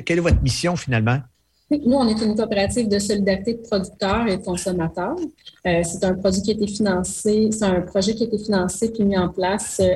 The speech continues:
Speaker 2: à Lobinière ici, mais pour se-, desservir toute la région de Lobinière. Donc, euh, on a un objectif de rendre accessible, à, de, d'améliorer l'accès à l'alimentation,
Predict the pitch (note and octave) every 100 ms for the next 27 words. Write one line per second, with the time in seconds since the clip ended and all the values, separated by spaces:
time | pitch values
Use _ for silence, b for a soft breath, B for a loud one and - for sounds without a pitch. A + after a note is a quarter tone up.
0 | F3+ G3 G3+ F#3 F#3+ G3+ G#3+ G3 - -
1 | C#4 C4+ A3+ A3+ - - A#3+ A#3+ A#3+ -
2 | G#3 F#3+ G#3+ A3 F#3 F#3 G#3 G#3+ A3 G3
3 | F#3 F#3 G3+ F#3+ F3 F3 E3+ F#3 A#3+ -
4 | B B B - E3+ F3 G3 F3+ E3+ F3
5 | F3+ F3 F3 F3+ F3 F3+ F3 - G#3+ G#3+
6 | F3+ F3 F3+ F#3+ F3 E3 F3+ F3 - G3
7 | G3 F3 - F#3 F#3 F3 G3 G#3 G#3 A3
8 | F#3+ - G#3+ G#3 F#3 F3+ F3 F3 D#3 E3+
9 | - G3 G3+